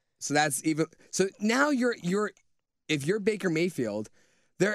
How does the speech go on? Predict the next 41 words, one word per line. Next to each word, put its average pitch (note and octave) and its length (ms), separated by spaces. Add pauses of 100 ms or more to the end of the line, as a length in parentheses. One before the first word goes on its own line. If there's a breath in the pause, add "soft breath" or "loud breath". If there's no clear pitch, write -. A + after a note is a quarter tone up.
is G3+ 160
such - 560
a E3 60
little D#3+ 400 (180)
for C#3 140
you C#3+ 400
specifically, G3+ 960 (640)
not G3 220
just A#3 200
teams G#3+ 200
with, F#3 260
in F3 140
need E3+ 140
of D#3 100
a - 20
quarterback, D#3+ 320
'cause C#3 140
we D#3+ 100
know G3 160
there F3+ 140
are D3+ 60
teams F#3+ 280
that D3+ 140
need D3 120
a B2 60
quarterback, C3+ 420
but B2+ 140 (220)
we C#3 120
know D#3+ 200
they're, D3 380 (420)
those E3+ 260
teams E3+ 480
are C#3 100
looking C#3 440
elsewhere B2+ 500
at G2 60
quarterback. G#2 600 (1000)
What G#3+ 160
are E4 40
you F4+ 120
doing? C#4 460